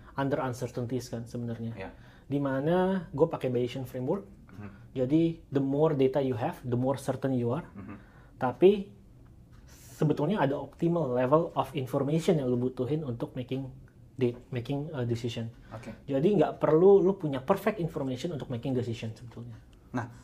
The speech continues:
Speaker 2: kalau ngebahas tentang machine learning, menurut lu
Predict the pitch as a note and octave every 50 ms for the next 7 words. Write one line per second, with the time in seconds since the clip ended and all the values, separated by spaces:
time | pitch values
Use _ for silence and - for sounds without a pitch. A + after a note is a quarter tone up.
0 | - - - - - - - C3 B2 B2+ B2+ B2+ B2 B2 A#2+ A#2+ A#2+ A#2+ - A#2+
1 | A#2 A#2 A2+ A#2 B2 A#2+ - B2 A#2 A#2 A#2+ A#2 A#2 - A#2+ A#2+ A#2 A#2 A#2 A2+
2 | B2+ C#3 A2+ F#2+ - G2 A2+ A#2 A#2 A#2+ A#2+ A#2+ C#3 C#3+ D#3 D#3